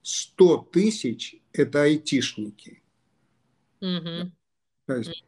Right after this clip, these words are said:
Speaker 2: Мгм.
Speaker 1: то есть, иными словами, люди, которые покинули Российскую Федерацию из-за частичной фи-, мобилизации, это люди образованные, да, которые могут создавать добавленную стоимость.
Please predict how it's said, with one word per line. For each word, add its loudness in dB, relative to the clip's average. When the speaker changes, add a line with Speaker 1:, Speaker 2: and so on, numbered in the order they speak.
Speaker 2:
Мгм. -14
Speaker 1:
то 2
есть, 0
иными 8
словами, 4
люди, 6
которые 0
покинули 4
Российскую -2
Федерацию -2
из-за 0
частичной -4
фи-, -14
мобилизации, -2
это 4
люди 6
образованные, 4
да, 2
которые 4
могут 6
создавать 2
добавленную 4
стоимость. -4